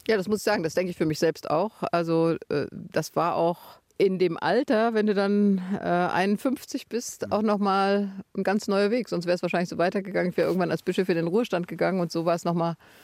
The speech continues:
Speaker 1: eine Riesenchance, was ganz Neues zu beginnen. Also ich selber hader damit überhaupt nicht mehr. Ich find's ganz schwierig, wenn Menschen rückblickend immer zu hadern und sagen, „Hätte ich doch damals das gemacht oder hätte ich einen anderen Mann geheiratet oder hätte ich doch einen anderen Beruf gewählt.“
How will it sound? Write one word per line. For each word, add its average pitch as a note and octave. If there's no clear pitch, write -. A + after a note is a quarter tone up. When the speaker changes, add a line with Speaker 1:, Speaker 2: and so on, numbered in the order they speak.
Speaker 1:
eine G3+
Riesenchance, C4+
was A3
ganz -
Neues B3
zu G3
beginnen. F#3
Also E3
ich G#3
selber A3+
hader F#3+
damit E3
überhaupt D3+
nicht C#3
mehr. C3+
Ich G3
find's B3
ganz G#3
schwierig, G3+
wenn F3
Menschen F3
rückblickend G3
immer F#3
zu D3+
hadern D3+
und C#3+
sagen, D3
„Hätte F3+
ich F#3+
doch F#3+
damals F3+
das -
gemacht E3
oder F#3
hätte G3+
ich -
einen -
anderen F3+
Mann F3
geheiratet E3+
oder E3
hätte F#3+
ich G3
doch G3+
einen G3+
anderen F#3
Beruf F3+
gewählt.“ D#3+